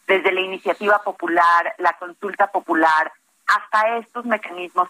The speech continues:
tan, em, extraordinarios, diría, como, eh, la revocación de, de mandatos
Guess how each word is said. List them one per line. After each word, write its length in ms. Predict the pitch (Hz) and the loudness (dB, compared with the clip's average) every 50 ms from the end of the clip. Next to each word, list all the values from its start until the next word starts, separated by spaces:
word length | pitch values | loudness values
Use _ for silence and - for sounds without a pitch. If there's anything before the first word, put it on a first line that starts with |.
| _ - | _ -2
tan, 420 | - 202 196 202 202 208 214 208 - - | 0 2 2 0 -2 -6 -12 -14 -12 -8
em, 540 | 180 175 170 165 160 156 151 147 147 139 131 _ _ _ _ _ _ _ _ _ _ _ - | -6 -4 -4 -4 -4 -2 -2 -2 -2 -4 -4 _ _ _ _ _ _ _ _ _ _ _ -4
extraordinarios, 1040 | 208 190 - - - 190 185 170 165 185 190 202 208 202 202 202 202 208 202 180 - | -2 -2 -2 0 0 0 0 0 -2 -6 -2 0 0 0 0 -2 -2 -4 -4 -4 -6
diría, 480 | 160 156 170 165 160 156 156 170 - - _ _ _ _ _ _ - | -10 -8 -4 0 2 2 2 0 -2 -8 _ _ _ _ _ _ -2
como, 560 | - 220 220 214 202 208 214 214 214 - - _ - | 2 2 2 2 2 2 2 2 2 2 0 _ -4
eh, 320 | 180 180 175 175 170 165 - | -2 0 0 2 0 2 2
la 140 | 185 185 180 | 2 2 2
revocación 640 | 165 170 170 165 165 175 - - 196 180 170 175 175 | 2 0 -2 -2 -2 -4 -4 -2 0 0 0 0 0
de, 560 | 170 170 170 165 170 165 156 - 151 104 - - - | 0 2 2 2 2 0 0 -2 -4 -6 -6 -6 -2
de 180 | - 175 170 165 | 0 0 0 2
mandatos 580 | 156 160 156 160 165 196 185 180 - - 104 | 2 0 0 0 2 0 0 0 -2 -8 -20